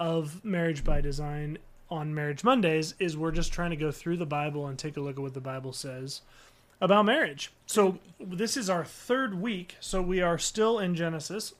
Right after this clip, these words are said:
although we have made it all the way to the end of chapter two <laughs> of Genesis, uh, to verse twenty-four. And again, it says, "Therefore, a man shall leave his father and his mother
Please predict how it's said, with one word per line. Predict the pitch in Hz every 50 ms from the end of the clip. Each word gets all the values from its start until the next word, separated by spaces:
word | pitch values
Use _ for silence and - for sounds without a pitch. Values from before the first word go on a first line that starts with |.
| -
although | 226 233 214 196 170 165
we | 165 165 160
have | 156 165 160 160
made | 160 165 165 160
it | 160 156 - -
all | 156 160 175 180
the | 185
way | 165 160 160 156
to | 151 - 151
the | 156 147 156
end | 160 156 156 147
of | 147 139 143
chapter | - - 156 147 143 - 143 139 - -
two | - - - 233 185 139 135 143 180 254 214 - - 214 - -
<laughs> | - 202 - - _ _ -
of | - 180 196 165 -
Genesis, | - 160 175 170 170 165 143 - - 160 165 170 - - - - - - - - -
uh, | - 170 165 165 160
to | 160 - - 214
verse | 175 160 175 202 226 208 -
twenty-four. | - - 196 185 180 180 165 - - 160 151 - -
And | - 185 180
again, | 175 160 170 190 185
it | 175 165
says, | - - - 175 175 170 156 147
"Therefore, | 147 170 202 247 254 - - 185 165 165 160 185 208 - - -
a | - 196
man | 175 170 170 185 196
shall | - - 247
leave | 233 190 175 190
his | 196 226 208 -
father | - 165 160 165 175 180
and | 190 202
his | 220 202 165
mother | 147 139 135 139 139 -